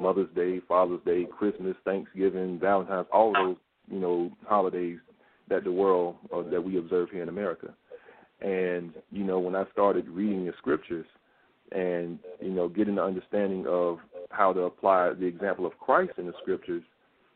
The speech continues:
and what we are supposed to observe and the things that we're not supposed to observe, yes, I actually had to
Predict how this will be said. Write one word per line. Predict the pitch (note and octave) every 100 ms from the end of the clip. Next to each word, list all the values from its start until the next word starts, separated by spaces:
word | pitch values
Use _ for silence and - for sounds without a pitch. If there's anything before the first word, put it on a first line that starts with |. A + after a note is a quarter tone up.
| _
and | - F#2 F#2
what | G2
we | F#2+ G2
are | F2
supposed | D#2+ - C#3 C#3 -
to | F#2+
observe | F2+ F#2 F2+ F2
and | E2+
the |
things | - F#2
that | E2+
we're | E2 E2
not | G2 -
supposed | - - F#2 -
to |
observe, | F2 E2+ F2 E2 - _ - - -
yes, | - G3+ -
I | - D3+
actually | C#3+ B2+
had | B2
to | A#2